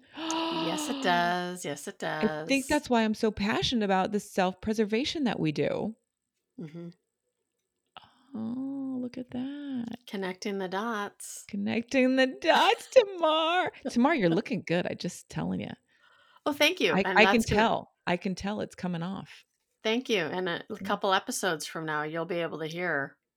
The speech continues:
Speaker 1: some more
Speaker 2: More.
Speaker 1: updates. So
Speaker 2: Yeah.
Speaker 1: stay tuned. But we're not there today. But
Speaker 2: Okay, we're not
Speaker 1: thank you,
Speaker 2: there
Speaker 1: Lane.
Speaker 2: today.
Speaker 1: That, that means a lot.
Speaker 2: Yeah. Uh,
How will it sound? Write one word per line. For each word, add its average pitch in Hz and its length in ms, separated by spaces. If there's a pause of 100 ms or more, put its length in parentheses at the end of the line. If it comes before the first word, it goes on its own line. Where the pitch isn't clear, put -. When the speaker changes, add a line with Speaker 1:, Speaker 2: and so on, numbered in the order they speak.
(140)
Speaker 1:
some 165 200
more 156 140
Speaker 2:
More. 151 100
Speaker 1:
updates. - 580
So - 180
Speaker 2:
Yeah. 160 80
Speaker 1:
stay 156 220
tuned. - 480 (360)
But 170 160
we're 190 120
not 214 160
there 214 180
today. 196 600
But 196 140
Speaker 2:
Okay, - 20
we're 180 120
not 175 100
Speaker 1:
thank - 20
you, 165 60
Speaker 2:
there 156 60
Speaker 1:
Lane. 143 180
Speaker 2:
today. 165 60
Speaker 1:
That, - 80 (340)
that 202 160
means 214 220
a 202 60
lot. 180 300 (400)
Speaker 2:
Yeah. 202 200 (680)
Uh, 165 440